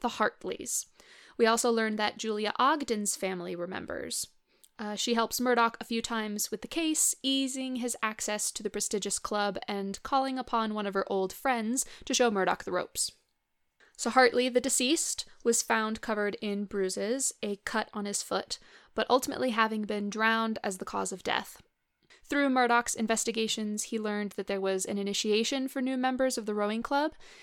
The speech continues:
and his initiation was the cause of his terrible contusions. The initiation, however, was bloodier than normal.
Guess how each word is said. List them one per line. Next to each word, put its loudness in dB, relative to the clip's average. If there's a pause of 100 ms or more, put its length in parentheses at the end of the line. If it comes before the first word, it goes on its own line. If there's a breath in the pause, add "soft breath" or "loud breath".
(140 loud breath)
and 0
his 6
initiation 2
was -6
the -8
cause 2
of -6
his -2
terrible 0
contusions. -6 (880 soft breath)
The 2
initiation, 2 (180)
however, 0
was 4
bloodier 4
than -2
normal. -4